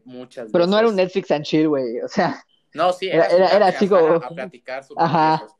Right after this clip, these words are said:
Speaker 1: Sí, claro.
Speaker 2: Sí, sí. Con
Speaker 1: Pero
Speaker 2: chaperón, creo, ¿no?
Speaker 1: ¿Ande? Sí, o sea
Speaker 2: Con chaperón, con guardia.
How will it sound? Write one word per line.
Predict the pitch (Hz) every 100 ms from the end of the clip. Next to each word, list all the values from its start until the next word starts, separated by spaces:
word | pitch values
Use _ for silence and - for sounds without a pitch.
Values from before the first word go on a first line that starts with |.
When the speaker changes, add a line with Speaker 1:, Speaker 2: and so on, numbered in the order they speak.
| _ _
Speaker 1:
Sí, | 143 139
claro. | 135 127 107
Speaker 2:
Sí, | - 147
sí. | 139 143 135 - _ _ _ _ _ _ _ _ _ _ _ _
Con | - -
Speaker 1:
Pero | 143
Speaker 2:
chaperón, | 143 139 147
creo, | 147 135 139 131
¿no? | 139 _ _ _ _ _ _
Speaker 1:
¿Ande? | 117 135 143 _ _ _
Sí, | - 135
o |
sea | 131 120 -
Speaker 2:
Con | - 151
chaperón, | 151 - 143 143 151
con | 143 123 _ -
guardia. | 135 139 156 151 127